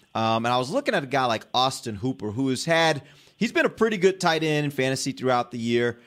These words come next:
A little bit inconsistent, but I think most tight ends, except for the top two, are pretty, are, can be inconsistent at times.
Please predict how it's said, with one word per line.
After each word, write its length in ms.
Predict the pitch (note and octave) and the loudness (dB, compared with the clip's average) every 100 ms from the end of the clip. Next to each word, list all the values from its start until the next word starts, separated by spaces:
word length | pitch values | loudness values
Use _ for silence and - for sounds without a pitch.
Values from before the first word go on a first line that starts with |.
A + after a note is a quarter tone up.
| _ _ _ | _ _ _
A 60 | A3 | -4
little 400 | B3+ C#4+ E4+ E4 | -2 0 2 2
bit 260 | A3+ A3 G#3+ | 4 2 2
inconsistent, 680 | F3 E3+ E3 E3+ D#3+ F3+ | -4 -2 -2 -2 -2 0
but 180 | E3 D#3 | 0 0
I 60 | D3+ | -4
think 200 | D3+ E3 | -4 -4
most 380 | C3 D3 F#3+ F#3+ | 0 2 2 0
tight 220 | D#3 C3+ | 0 2
ends, 160 | C3 B2 | 0 -2
except 300 | A2 C#3+ B2 | -4 -2 -2
for 180 | - A#2+ | -2 -6
the 180 | G#2 A2 | -6 -6
top 360 | - A#2 - | -4 -4 -4
two, 380 | - E3 C#3+ C#3 - - - | 0 2 2 -2 -16 -12 -4
are 80 | B2 | -4
pretty, 440 | - - F#3 E3+ | -4 0 2 4
are, 80 | D3 | 0
can 280 | - - E3 | 0 -2 2
be 220 | D#3 E3+ | 2 2
inconsistent 640 | E3 D#3 C#3 D3 C#3+ C3 | 0 -2 -4 -4 -4 -2
at 140 | A#2+ G#2 | -4 0
times. 440 | D3+ D3 A#2+ G#2+ | 0 2 0 -4